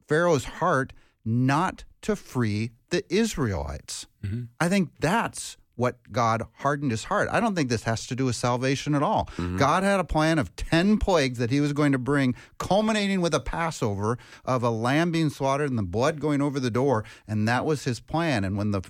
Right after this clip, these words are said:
Speaker 1: when Pharaoh looked like he was going to let them go before that ten plagues was completed,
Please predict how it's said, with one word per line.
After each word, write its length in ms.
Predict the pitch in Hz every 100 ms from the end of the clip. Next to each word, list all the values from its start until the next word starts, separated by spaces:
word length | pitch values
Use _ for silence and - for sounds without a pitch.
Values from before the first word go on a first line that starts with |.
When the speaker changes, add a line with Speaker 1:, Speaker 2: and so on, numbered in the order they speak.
| -
Speaker 1:
when 200 | - 98
Pharaoh 540 | 87 - 156 175 175 156
looked 240 | 151 -
like 240 | 143 117 -
he 140 | 123
was 180 | 110 98
going 240 | 113 113
to 60 | 104
let 360 | 95 110 135 -
them 200 | 110 101
go 240 | 110 127
before 840 | 120 92 - - 165 180 143 131 - - _ _
that 300 | 127 131 - _ _ _ -
ten 380 | - 156 151 139
plagues 440 | - 147 143 123
was 180 | 123 -
completed, 680 | - 113 - 165 127 110